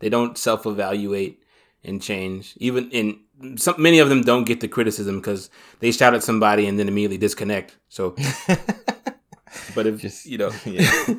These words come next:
Speaker 1: <laughs> that self-evaluation is important, and realizing that, "Man, maybe I flew off the handle there," you know, "Maybe
Speaker 2: Yeah.
Speaker 1: I'm doing too much."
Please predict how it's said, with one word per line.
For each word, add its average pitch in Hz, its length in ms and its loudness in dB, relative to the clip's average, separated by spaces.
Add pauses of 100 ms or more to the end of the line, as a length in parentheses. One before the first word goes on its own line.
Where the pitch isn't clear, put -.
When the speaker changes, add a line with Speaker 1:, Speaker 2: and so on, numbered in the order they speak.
(160)
Speaker 1:
<laughs> - 300 -20
that 127 200 2
self-evaluation 113 880 4
is 98 80 -4
important, 95 560 -10
and 98 160 -10
realizing 101 460 0
that, 92 220 -12
"Man, 233 280 -6
maybe 214 280 8
I 185 80 8
flew 185 240 -2
off 156 160 0
the 147 100 -2
handle 113 360 -4
there," 87 380 -12
you 98 80 -14
know, 90 160 -16 (340)
"Maybe 160 200 6
Speaker 2:
Yeah. 151 60 4
Speaker 1:
I'm 135 100 -2
doing 113 240 0
too 98 160 -12
much." 85 380 -18